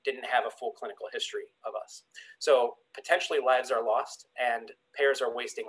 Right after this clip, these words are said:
all this money because of the lack of connectedness in the healthcare ecosystem.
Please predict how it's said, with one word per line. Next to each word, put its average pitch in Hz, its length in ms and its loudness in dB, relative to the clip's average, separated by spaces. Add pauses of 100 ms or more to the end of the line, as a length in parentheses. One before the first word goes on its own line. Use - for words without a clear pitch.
all 120 240 4
this 117 200 -10
money 113 280 -8 (400)
because 131 340 0
of 123 200 -2
the 117 80 -2
lack 123 340 2
of 113 220 -4
connectedness 123 920 -8 (260)
in 113 160 -12
the 107 340 -10
healthcare 107 560 -4
ecosystem. - 560 -12